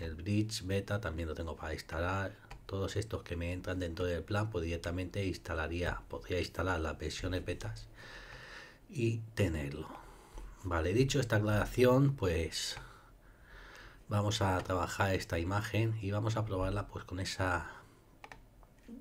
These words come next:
esa versión beta de Photoshop. Yo la voy a abrir de aquí, ya tengo el, el acceso directo a Photoshop Beta.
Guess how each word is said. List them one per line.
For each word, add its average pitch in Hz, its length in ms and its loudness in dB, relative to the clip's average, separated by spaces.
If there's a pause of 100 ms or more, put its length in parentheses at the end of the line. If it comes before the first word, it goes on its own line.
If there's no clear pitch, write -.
(340)
esa 98 440 2
versión 87 460 0
beta 95 240 0
de 90 120 0
Photoshop. - 580 -4 (360)
Yo 95 180 -2
la 82 80 -2
voy 78 140 -2
a - 20 -4
abrir 85 320 -2
de 85 100 0
aquí, 131 440 2 (300)
ya 80 120 -6
tengo 78 300 -6
el, 78 140 -6 (120)
el 82 100 -2
acceso - 540 -8
directo 101 420 -2
a 92 80 -2
Photoshop - 480 -6
Beta. 110 400 -2